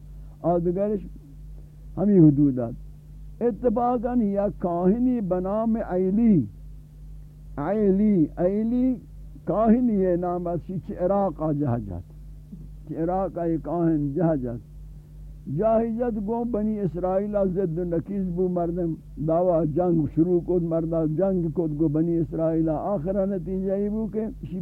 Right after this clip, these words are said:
پت پرستی آوات ایلی۔ آخرہ کسی بنی اسرائیل با اندازہ ہی ذلیل کود کہ شامی گب چنان دستا۔ آنی چوک جنینانی بندی کود۔ ہما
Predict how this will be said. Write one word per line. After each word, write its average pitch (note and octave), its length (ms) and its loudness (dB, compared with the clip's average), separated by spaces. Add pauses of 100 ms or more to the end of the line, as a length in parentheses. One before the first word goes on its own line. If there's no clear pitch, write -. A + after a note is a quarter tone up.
پت F#3 220 0
پرستی G#3 500 0
آوات D3+ 300 -2
ایلی۔ B2+ 400 2 (1400)
آخرہ A3 560 2
کسی A3 300 0
بنی A3 380 0
اسرائیل G#3 640 0 (160)
با F#3 160 -2
اندازہ F#3 480 0
ہی C4+ 240 2
ذلیل B3 460 2
کود A#3 200 0 (680)
کہ E3+ 80 0 (100)
شامی G#3 360 4
گب F#3+ 360 -2
چنان F#3 480 2
دستا۔ D3+ 460 -2 (640)
آنی G#3 240 2 (100)
چوک G#3+ 300 0 (120)
جنینانی G#3+ 580 0
بندی F3+ 560 0
کود۔ D3 200 -2 (720)
ہما G#3 300 4